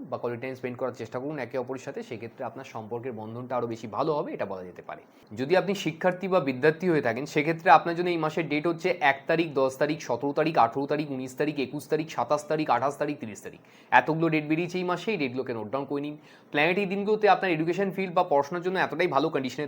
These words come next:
থাকবে, যদি আপনি কোনো রকমভাবে এডুকেশন ফিল্ডে আছেন, আপনার উচিত এই ডেটগুলোতে বেশি করে পড়াশোনা করা। যেটা পড়বেন সেটা দ্রুত গতিতে মাথায় ঢুকবে এবং সেটা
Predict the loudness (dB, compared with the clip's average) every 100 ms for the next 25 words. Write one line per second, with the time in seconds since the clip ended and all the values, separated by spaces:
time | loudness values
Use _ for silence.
0 | -2 -2 -2 -2 2 2 2 -4 -4 -4
1 | -4 -4 -4 -4 -6 -6 -6 -4 0 2
2 | 0 -4 -14 -18 -4 0 0 0 -2 -2
3 | -2 -2 -4 -6 -4 -4 -6 -4 -4 -2
4 | -6 -8 -14 -14 -14 -20 -8 -2 4 6
5 | 6 4 2 2 -2 -2 0 0 0 0
6 | 0 2 2 2 0 0 0 -2 -2 -4